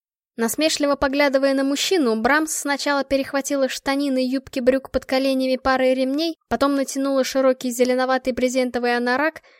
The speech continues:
потом кожаный шлем, по виду летный, и похожие на летные очки. Последней деталью стали грубые кожаные перчатки с длинными крагами, в которых маленькие девичьи руки буквально утонули. Лихо закинув ногу, вещевичка оседлала мотоциклет,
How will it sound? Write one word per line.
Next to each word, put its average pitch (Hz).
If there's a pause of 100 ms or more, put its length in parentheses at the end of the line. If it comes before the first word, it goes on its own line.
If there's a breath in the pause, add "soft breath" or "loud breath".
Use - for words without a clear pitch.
(220 soft breath)
потом 302
кожаный 285
шлем, 202
по 214
виду 208
летный, 196
и 214
похожие 240
на 233
летные 240
очки. 208 (260)
Последней 311
деталью 285
стали 269
грубые 269
кожаные 277
перчатки -
с 208
длинными 220
крагами, 202 (320 soft breath)
в -
которых 220
маленькие 214
девичьи 220
руки 311
буквально 233
утонули. 202 (320)
Лихо 277
закинув 277
ногу, 311
вещевичка 247
оседлала 269
мотоциклет, 214